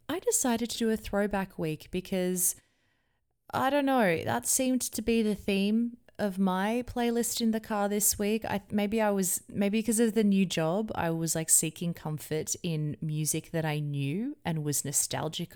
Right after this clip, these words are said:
over, plus found some gems that I just completely forgot existed and deserve a little bit more airtime in everybody's car. Uh, so song number one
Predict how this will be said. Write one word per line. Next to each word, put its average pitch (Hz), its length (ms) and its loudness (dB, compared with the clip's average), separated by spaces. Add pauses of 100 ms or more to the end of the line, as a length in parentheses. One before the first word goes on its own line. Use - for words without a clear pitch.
over, 175 420 -2 (480)
plus 180 400 2
found 165 340 0
some 147 460 0 (140)
gems 151 500 0
that 165 120 0
I 147 80 -2
just 147 260 0
completely 156 440 -4
forgot 147 480 -4
existed 151 680 -2
and 202 260 0
deserve 220 400 0
a - 20 -2
little 233 180 -2
bit 226 120 -4
more 233 160 -2
airtime 196 640 -4 (380)
in 247 100 0
everybody's 285 560 -2
car. 143 380 -8 (340)
Uh, 247 380 2
so 254 480 2
song 330 320 2
number 208 300 4
one 185 480 0